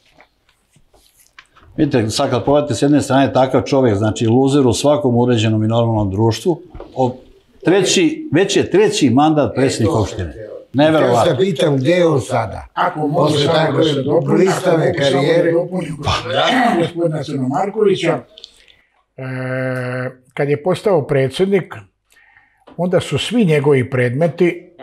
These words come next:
Speaker 3: <clears throat> odlagani <clears throat> i stajali su kod gospođe Ružice Nikolić, predsjednice suda, koja je i dan danas predsjednik suda.
Speaker 2: Kog suda?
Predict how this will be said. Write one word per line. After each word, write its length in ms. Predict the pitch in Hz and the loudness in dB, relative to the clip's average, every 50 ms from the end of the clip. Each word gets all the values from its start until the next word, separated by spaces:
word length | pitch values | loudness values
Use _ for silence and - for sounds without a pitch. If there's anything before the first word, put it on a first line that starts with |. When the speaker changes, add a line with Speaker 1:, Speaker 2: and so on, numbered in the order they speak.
| - - _ - - 220 233 214 196 - - - - - - | -20 -16 _ -2 -2 0 0 0 0 -2 -4 -6 -4 -2 0
Speaker 3:
<clears throat> 1080 | 262 233 202 202 - - - 214 196 180 151 135 120 127 - - - - - _ _ _ - | 0 2 0 0 -2 -2 -2 -2 0 0 0 -2 -2 -6 -10 -14 -20 -20 -20 _ _ _ -2
odlagani 920 | 131 135 123 127 147 170 185 196 185 208 208 202 202 196 170 - - - - - - _ _ _ _ _ - 262 | -2 0 2 2 2 2 2 2 0 0 0 0 0 -2 -2 -4 -10 -20 -20 -20 -20 _ _ _ _ _ -2 0
<clears throat> 600 | - - - - - 233 233 208 185 156 - - | 0 -2 -2 -2 -2 0 0 0 0 -2 -4 -6
i 120 | 139 127 | -8 -8
stajali 480 | - - - 160 170 180 175 160 151 135 | -8 -2 -2 0 2 2 2 2 0 -2
su 300 | - - 156 143 131 - - _ _ _ _ _ _ _ - _ _ _ _ _ _ _ _ - - - - - | -2 -6 -6 -6 -8 -10 -16 _ _ _ _ _ _ _ -20 _ _ _ _ _ _ _ _ -20 -20 -20 -20 -18
kod 180 | - 120 120 123 | -14 -12 -10 -2
gospođe 500 | 135 160 170 170 - 151 135 127 131 131 | 0 0 0 0 0 -2 0 0 0 0
Ružice 460 | 147 165 156 131 131 110 - 131 120 | 2 2 2 0 -2 -4 -4 -6 -2
Nikolić, 520 | 120 131 139 135 - 175 160 151 - - - - - - _ _ _ _ _ _ _ _ _ _ _ _ _ _ - _ _ _ | -2 -2 -2 0 0 0 0 0 -2 -4 -10 -14 -16 -20 _ _ _ _ _ _ _ _ _ _ _ _ _ _ -20 _ _ _
predsjednice 640 | 123 123 131 131 - - 151 135 131 110 95 117 | 0 0 0 0 0 -2 0 0 0 -2 -4 -6
suda, 640 | 110 - - 120 120 127 135 143 185 185 160 - - - _ _ _ _ _ | -6 -6 -6 -6 -4 -4 -2 -2 -2 -4 -4 -8 -16 -20 _ _ _ _ _
koja 220 | - 127 123 117 | -2 0 2 2
je 80 | 117 113 | 2 0
i 20 | |
dan 220 | 107 113 113 107 101 | 0 -2 -2 -2 -2
danas 260 | 110 120 139 147 - | -2 -2 -2 -4 -2
predsjednik 460 | - 156 156 156 151 - 165 156 131 | 0 0 0 0 0 -2 -2 -2 -2
suda. 360 | - - 156 160 165 151 156 | -2 -2 0 0 0 0 2
Speaker 2:
Kog 180 | 139 135 123 104 | 0 0 -2 -4
suda? 360 | - 110 104 95 87 85 73 | -6 -8 -8 -6 -8 -10 -12